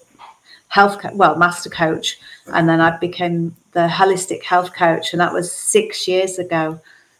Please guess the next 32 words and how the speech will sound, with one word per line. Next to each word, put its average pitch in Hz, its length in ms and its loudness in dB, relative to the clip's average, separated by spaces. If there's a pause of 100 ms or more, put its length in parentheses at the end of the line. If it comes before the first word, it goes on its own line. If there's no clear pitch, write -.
(160)
six, - 280 -10
seven 214 300 -2
years 175 220 -4
ago. 165 280 -6 (560)
And 202 100 4
it 202 80 0
was - 240 0
through 233 340 6
that 202 280 4
training, 208 500 2
actually, 165 640 0 (300)
I 190 360 4
started 185 680 2
my 175 500 0 (380)
mental, 185 420 2
emotional, 175 480 0
and 175 100 -2
spiritual 170 800 0 (220)
journey 165 600 2 (200)
of 180 160 2
my 170 340 4
own 170 140 0
healing, 160 440 -2
'cause - 160 -4
I'd 175 160 -4
done 214 180 4
some 196 300 0
healing. 156 640 -2
I 165 60 2
was 170 100 0
in 175 100 2
a 175 40 2